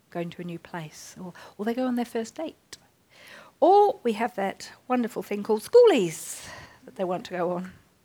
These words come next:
As a mum and dad, you proceed to talk to them and you sit them down and,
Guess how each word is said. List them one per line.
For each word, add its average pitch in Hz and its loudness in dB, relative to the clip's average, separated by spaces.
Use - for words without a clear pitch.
As 247 2
a 294 6
mum 240 6
and 240 0
dad, 220 4
you 233 -4
proceed 226 -4
to 240 -4
talk - 2
to 214 -10
them 185 -2
and 175 -8
you 175 -8
sit - -6
them 214 -4
down 185 -4
and, 170 -10